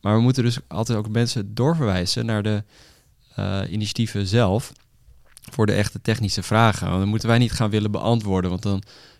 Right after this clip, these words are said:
kunnen we het ook nog eens per ongeluk fout zeggen of zo. Weet je wel? Dus ga naar de Florijn of ga naar de initiatieven <laughs> zelf als je echt het neusje van de zalm wil weten. Ehm, maar natuurlijk in de online community, ja, antwoord ik wel op vragen die ik gewoon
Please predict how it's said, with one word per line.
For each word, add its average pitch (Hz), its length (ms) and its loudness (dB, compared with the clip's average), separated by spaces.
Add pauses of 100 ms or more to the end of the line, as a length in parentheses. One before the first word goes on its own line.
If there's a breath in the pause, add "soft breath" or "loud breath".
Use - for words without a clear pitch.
(120)
kunnen 107 200 0
we 104 60 0
het 92 100 2
ook 101 160 -4
nog 101 180 -4
eens - 260 -4 (420)
per 107 100 -2
ongeluk 101 300 -2
fout 117 320 2
zeggen 110 280 -2
of - 80 -6
zo. 127 380 0 (140)
Weet 101 220 -6
je 120 60 -2
wel? 120 80 0
Dus 113 160 -6 (380)
ga - 300 -2
naar 127 160 2
de 110 100 0
Florijn 113 420 2
of 117 100 -8 (260 loud breath)
ga - 100 -8
naar 120 100 4
de 120 80 4
initiatieven 117 560 0
<laughs> 113 40 6
zelf 117 220 6
als 104 120 0
je - 60 -8
echt - 340 -2 (540 loud breath)
het 101 120 -8
neusje 110 260 2
van 107 100 -2
de 104 60 2
zalm 107 260 4
wil 131 140 4
weten. 123 380 2 (500 loud breath)
Ehm, 107 640 2
maar - 140 -4
natuurlijk 107 400 2 (340)
in - 80 -4
de 101 80 -2
online 107 260 2
community, 107 460 -2 (300)
ja, 90 180 -2
antwoord 87 280 -4
ik 95 80 -2
wel 98 140 2
op 95 80 0
vragen 95 260 0
die 92 100 -4
ik 85 80 -6
gewoon 92 400 -6